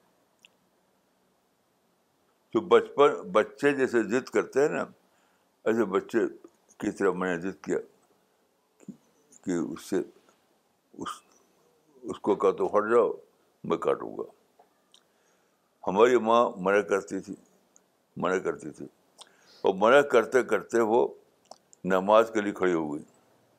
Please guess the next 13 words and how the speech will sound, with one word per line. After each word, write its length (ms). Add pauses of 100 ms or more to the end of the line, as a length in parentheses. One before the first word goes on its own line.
(760)
وقت 380
تھا 160
نماز 500
کا، 100 (1200)
عصر 220
کا 200
یا 60
مغرب 440
کا، 180 (880)
تو 160
منع 300
کرتے 380
کرتے 320